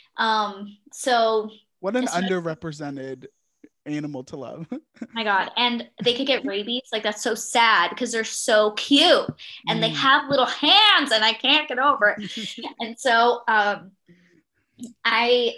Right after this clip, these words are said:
Speaker 2: Next
Speaker 1: am
Speaker 2: year for
Speaker 1: now
Speaker 2: Halloween, you gotta be a raccoon.
Speaker 1: I know. What I miss, what a missed opportunity
Speaker 2: <laughs>
Speaker 1: next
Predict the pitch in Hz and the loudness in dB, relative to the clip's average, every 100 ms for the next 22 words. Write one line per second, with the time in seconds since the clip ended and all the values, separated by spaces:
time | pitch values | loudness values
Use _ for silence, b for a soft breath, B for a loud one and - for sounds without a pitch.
0 | - _ - _ 180 220 233 226 220 214 | -10 _ -20 _ -6 -2 -2 0 2 4
1 | 233 233 220 170 165 165 170 165 160 151 | 4 2 -4 -6 -6 -6 -4 -6 -4 -8
2 | - 180 139 139 - _ - 233 233 202 | -8 -12 -12 -14 -20 _ -2 2 4 4
3 | - - 233 - 254 285 - 339 247 480 | 0 0 2 2 2 2 2 0 4 4
4 | 320 226 220 233 - 208 214 202 208 - | 4 0 -2 -4 -2 0 0 0 -4 -4
5 | 208 196 175 226 - 240 233 262 | -4 -4 -4 -6 -6 -2 -2 -4